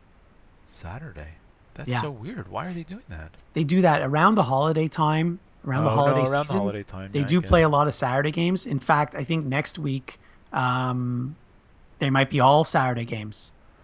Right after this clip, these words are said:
Speaker 1: Yeah, well, no, 'cause then we're gonna get into the holiday, and they're just falling on the,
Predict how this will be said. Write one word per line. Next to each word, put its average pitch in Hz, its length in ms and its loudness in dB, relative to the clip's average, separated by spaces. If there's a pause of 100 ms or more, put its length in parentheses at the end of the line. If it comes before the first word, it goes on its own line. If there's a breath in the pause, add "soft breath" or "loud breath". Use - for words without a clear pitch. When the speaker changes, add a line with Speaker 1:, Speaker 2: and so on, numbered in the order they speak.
(480 soft breath)
Speaker 1:
Yeah, 113 300 8
well, 98 160 -6
no, 104 220 -4
'cause 92 200 -14
then 101 140 -10
we're 95 80 -10
gonna 92 180 -10
get 87 140 -10
into 90 220 -16
the 87 100 -12
holiday, 90 360 -8
and 85 120 -14
they're 87 80 -12
just - 180 -18
falling 92 300 -10
on 85 200 -16
the, 82 260 -16